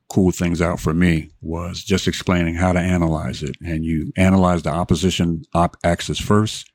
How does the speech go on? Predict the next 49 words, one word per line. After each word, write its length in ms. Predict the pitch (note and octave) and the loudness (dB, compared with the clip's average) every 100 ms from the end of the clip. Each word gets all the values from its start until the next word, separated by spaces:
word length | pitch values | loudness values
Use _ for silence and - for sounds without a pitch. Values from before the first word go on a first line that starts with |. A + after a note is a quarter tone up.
| - | -12
and 100 | D#2+ | -8
you 80 | D#2+ | 0
give 220 | F#2 F2 | 2 2
it 80 | - | 0
the 80 | |
energy 560 | - F2+ F2 D#2+ D#2 D2+ _ _ _ _ _ _ | 0 0 0 -2 -4 -6 _ _ _ _ _ _
of 140 | F#2 D2+ | -8 -6
the 100 | F2+ | -2
planet 380 | E2+ E2 D#2+ | 2 2 2
that's 140 | D#2+ D#2 | -2 -6
squaring. 580 | - F2+ D#2+ - - - _ _ _ - | -2 -2 0 -4 -10 -16 _ _ _ -16
So 460 | - F#2 D#2+ D#2 _ _ _ - | -8 -4 -4 -6 _ _ _ -2
I 60 | |
always 240 | G2 G#2 F#2 | 2 2 2
like 160 | F2 | -2
to 100 | F2+ | -4
do 180 | E2 F2 | -6 -6
Venus, 400 | D#2 F2 E2 D#2+ | -4 -4 -4 -2
Mars, 440 | E2 E2 E2 E2 D2+ | 2 2 4 2 -2
because 320 | - D#2+ D#2 | -2 0 0
it's 100 | D#2 | -2
sexual 540 | E2+ D#2+ - F2+ F2 | -2 -2 -2 -2 0
and 220 | D#2+ D2+ | -2 -2
pe-, 160 | - F2+ - | 0 0 0
people 280 | - E2 D#2+ | -4 -2 -2
can 220 | D#2 D#2+ | -2 0
easily 320 | E2+ F2 F2 | 2 2 4
relate 360 | E2 E2 F2+ E2+ | 4 4 4 2
to, 280 | - D#2+ D#2+ _ _ _ _ _ - | -2 -6 -6 _ _ _ _ _ -14
uh, 200 | D#2 D#2+ - | -12 -8 0
e-, 180 | G2+ - | 0 4
easily 300 | G#2+ G#2 G2+ | 4 4 2
relate 280 | F#2 F#2 F2 | 2 0 -2
to 300 | F2 E2 - _ | -2 -4 -6 _
sex. 460 | - A#2 C3+ - - _ _ _ | -4 -2 -2 -6 -14 _ _ _
So 160 | - F#2 | -6 -2
if 120 | E2+ | 0
you 60 | G#2+ | 0
got 220 | G2+ F2 | 0 0
Venus 340 | A2+ A#2 A2+ | 2 2 2
in 80 | A2 | 2
opposition 520 | G2 F#2+ F2+ F#2+ - | 0 0 -2 -4 -2
to 60 | F2+ | -2
Mars, 360 | F2+ F2+ D#2+ F2 | 0 2 0 0
let's 160 | G2 | 0
just 180 | G2 - | -2 -4
call 260 | - F2 D#2+ | 0 0 0
it 120 | - | -2
passion. 560 | E2+ D2+ - - - | -2 -2 -4 -10 -12